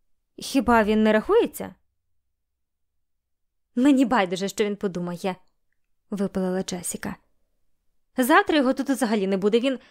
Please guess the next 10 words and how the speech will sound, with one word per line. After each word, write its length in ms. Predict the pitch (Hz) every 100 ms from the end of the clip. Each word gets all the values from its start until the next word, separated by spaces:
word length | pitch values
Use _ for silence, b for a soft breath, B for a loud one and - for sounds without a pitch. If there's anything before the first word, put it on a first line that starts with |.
| b b b b _ _ _ _ _ _
Вона 420 | 226 254 247 240
замовкла, 640 | 220 240 269 262 - 214 196
зрозумівши, 840 | 214 208 220 233 226 190 202 185
що 220 | - 208
через 360 | 226 233 240 220
нестримну 600 | 240 - 285 277 233 220
лють 260 | 254 226
розповідає 680 | 196 202 - 214 208 214 - 220
Анджелосу 640 | 226 220 214 202 202 208
те, 360 | - 240 226